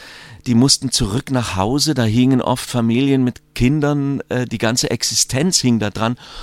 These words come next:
Und man wusste durch diesen Vertrag, wer erwischt wird, wer geschnappt wird, kann grausam hingerichtet werden. Und dieser Faktor hat dann gewirkt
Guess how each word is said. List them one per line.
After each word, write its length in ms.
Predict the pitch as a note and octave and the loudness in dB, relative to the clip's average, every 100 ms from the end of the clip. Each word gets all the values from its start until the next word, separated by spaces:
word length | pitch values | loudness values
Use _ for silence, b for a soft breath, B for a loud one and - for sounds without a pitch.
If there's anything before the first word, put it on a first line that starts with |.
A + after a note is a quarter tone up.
| B | B
Und 240 | - G#3+ C3 | 0 0 2
man 180 | A2+ | 0
wusste 340 | B2+ G3+ - A#2 | 2 2 2 -2
durch 160 | G#2 | -4
diesen 220 | G#2 G#2+ G2 | -4 -6 -4
Vertrag, 520 | G2 - F#2+ B2 - B B | -6 -6 -4 -4 -6 B B
wer 180 | - A#2 | 0 2
erwischt 380 | A#2 A#2+ D#3+ B2+ | 4 2 0 0
wird, 160 | C3+ A2+ | -2 0
wer 120 | A2 | -2
geschnappt 480 | G#2+ G#2 A2 - B2+ | -2 -2 -2 -2 -4
wird, 200 | C3 - B B | -4 -8 B B
kann 380 | - G2+ B2+ C#3+ b b b b | -2 0 0 -2 b b b b
grausam 600 | - F2 B2+ A2 A2 A2+ | -2 2 2 2 2 2
hingerichtet 720 | F#2+ G#2+ G#2 E2 D#2+ - - | 2 2 2 -2 -4 -8 -12
werden. 440 | - - B1+ B1+ - | -10 -10 -8 -8 -6
Und 160 | F#2+ - - | -8 -8 -8
dieser 280 | F#2 B2 C#3+ | -4 0 0
Faktor 380 | - A2 - G#2 | 0 -4 -2 -4
hat 120 | G#2+ - | -4 -2
dann 220 | G2+ G#2 | -2 0
gewirkt 500 | G2 G#2 D#3 - | 0 2 2 0